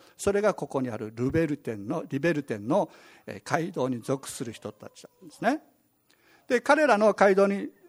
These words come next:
属する人々はいろいろな国から来た人たちであることが、ここを読むとわかりますね。まず、クレネ人がいました。このクレネ人っていうのは、北アフリカのクレネという町からエルサレムに来た人たちです。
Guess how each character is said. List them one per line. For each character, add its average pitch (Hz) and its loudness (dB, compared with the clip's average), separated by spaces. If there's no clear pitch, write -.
属 180 -4
す 190 -8
る 160 0
人 - -4
々 135 -6
は 139 2
い 196 0
ろ 247 10
い - 6
ろ 262 8
な 262 2
国 220 -2
か 160 2
ら 123 2
来 - -12
た 151 4
人 123 -8
た 107 -8
ち - -12
で 120 -8
あ 107 -8
る 110 -10
こ 110 -16
と - -8
が、 214 0
こ - -8
こ 127 -2
を - -2
読 110 -4
む 107 -12
と 190 -2
わ 127 0
か 101 -12
り 107 -10
ま 101 -14
す - -8
ね。 160 2
ま 165 6
ず、 139 -4
ク 185 2
レ 214 10
ネ 233 6
人 139 -6
が 101 -8
い 104 -10
ま 113 -18
し - -18
た。 - -20
こ 233 2
の 226 4
ク - -4
レ 277 6
ネ 277 8
人 196 0
っ - -6
て - -4
い - 4
う - 4
の 143 4
は、 135 2
北 - 2
ア 208 4
フ 214 -4
リ 208 -4
カ 156 0
の 151 0
ク - -6
レ 262 2
ネ 185 -2
と - -10
い 127 -6
う 113 -4
町 135 -4
か 131 -4
ら 170 2
エ 170 2
ル 233 -2
サ 233 -2
レ 226 0
ム 180 0
に 120 -2
来 - -18
た 131 -4
人 107 -16
た - -20
ち - -20
で - -20
す。 - -20